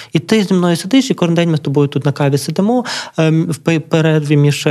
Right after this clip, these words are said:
клієнтами, і обговорюємо, що ти хочеш там, я не знаю, «Я, що ти хочеш, скажи мені». «Я хочу Хавал»,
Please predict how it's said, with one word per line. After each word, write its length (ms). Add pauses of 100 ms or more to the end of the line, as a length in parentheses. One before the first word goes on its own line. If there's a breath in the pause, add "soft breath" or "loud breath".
клієнтами, 640 (200 loud breath)
і 60
обговорюємо, 540
що 120
ти 100
хочеш 380
там, 500 (360 loud breath)
я 180
не 120
знаю, 460
«Я, 100
що 140
ти 100
хочеш, 540
скажи 320
мені». 300 (560 loud breath)
«Я 140
хочу 600
Хавал», 580